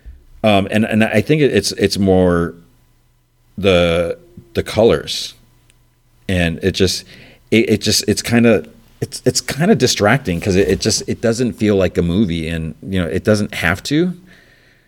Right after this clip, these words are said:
but we have here, so this is kinda taking place, you know, there's an established timeline where stuff is, is happening, and, uh, you know, these people are this, like, Arctic dig or whatever, and, uh,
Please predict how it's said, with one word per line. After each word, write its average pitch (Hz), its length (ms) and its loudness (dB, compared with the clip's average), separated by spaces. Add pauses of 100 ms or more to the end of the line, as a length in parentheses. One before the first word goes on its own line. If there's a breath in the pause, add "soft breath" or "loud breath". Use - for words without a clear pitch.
(360 soft breath)
but 98 320 0 (640)
we 113 240 2
have 110 240 2
here, 101 180 2
so 110 160 2
this 104 280 -2
is 127 140 0
kinda 110 220 0
taking 95 240 0
place, 92 220 0
you 95 60 2
know, 87 60 2
there's 90 200 2
an 101 60 0
established 87 520 0
timeline 82 540 -2 (280 loud breath)
where 82 120 0
stuff - 280 0
is, 82 240 0
is 85 140 -4
happening, 80 520 -2 (480 loud breath)
and, 80 440 0
uh, 78 260 -2
you 82 100 0
know, 82 60 0
these 82 160 -2
people 87 260 0
are 80 300 4 (220)
this, 78 280 -4
like, 78 160 -2 (720)
Arctic - 520 -2
dig 82 240 2
or 78 40 2
whatever, 80 420 2
and, 78 380 -2
uh, 76 320 -2